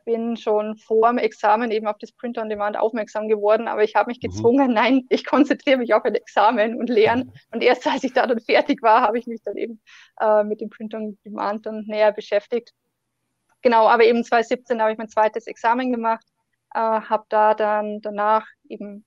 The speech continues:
Speaker 1: angefangen, in einer deutschlandweit tätigen Kanzlei eben zu arbeiten, äh, zunächst
Speaker 2: Mhm.
Speaker 1: in Vollzeit, äh, habe da mittlerweile aber auf vier Tage die Woche reduziert. Ähm, das konnte ich mir,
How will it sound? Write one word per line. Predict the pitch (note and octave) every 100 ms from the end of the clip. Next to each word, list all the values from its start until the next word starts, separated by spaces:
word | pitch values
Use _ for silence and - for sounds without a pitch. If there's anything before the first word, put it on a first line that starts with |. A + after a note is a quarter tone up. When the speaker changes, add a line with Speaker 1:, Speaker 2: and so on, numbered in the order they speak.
| -
Speaker 1:
angefangen, | A#3 A#3+ - G#3+ G#3 G#3+
in |
einer | G#3+ G#3
deutschlandweit | G#3 G#3+ A3 G#3 G3+ -
tätigen | G#3+ G#3+ G#3+ G3+
Kanzlei | - G3+ - G#3 A3+
eben | A#3 A3 G#3+
zu | - -
arbeiten, | A#3 C#4+ C#4+ C#4+ C#4 C#4+ -
äh, | A3+ A3+ A#3
zunächst | _ G#3+ G#3+ A3+
Speaker 2:
Mhm. | A#3
Speaker 1:
in | -
Vollzeit, | A#3+ B3+ C4+ - B3 B3 B3+ _ _ _ _ _ _ _ -
äh, | B3
habe | A3+ A3+ A3 B3+ B3+
da | C4
mittlerweile | B3 B3 A3 A3 A3 -
aber | G#3+ G#3+ G#3+
auf | G#3+ - _
vier | _ D4+
Tage | C#4+ B3 B3
die | A#3
Woche | A3+ A#3
reduziert. | G#3+ G#3+ G#3+ - B3 E4 - -
Ähm, | A3+ G#3+ A3 A3 - _ _
das | -
konnte | B3 B3+ B3
ich |
mir, | A#3+ B3